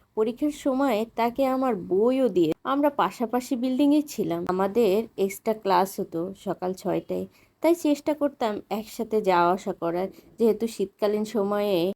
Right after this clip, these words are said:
কুয়াশা থাকে, কুকুরের আনাগোনা বেশি থাকে, আর আমার কুকুরে ভীতি ছিল, তাই তাকে বলেছিলাম আমাকে সাথে করে নিয়ে যেতে।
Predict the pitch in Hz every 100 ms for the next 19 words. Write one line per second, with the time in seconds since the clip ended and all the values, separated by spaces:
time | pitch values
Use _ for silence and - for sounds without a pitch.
0 | - 202 190 208 202 - 190 - 175 175
1 | 196 196 190 196 175 180 180 185 190 180
2 | 190 190 208 175 175 180 190 - - -
3 | 226 196 190 208 220 180 _ _ _ 156
4 | 156 180 185 190 156 180 180 - 165 175
5 | 190 _ _ _ 269 262 233 180 190 233
6 | 196 185 214 - 220 208 180 - 196 196
7 | 196 214 196 165 214 180 180 175 170 175
8 | 175 190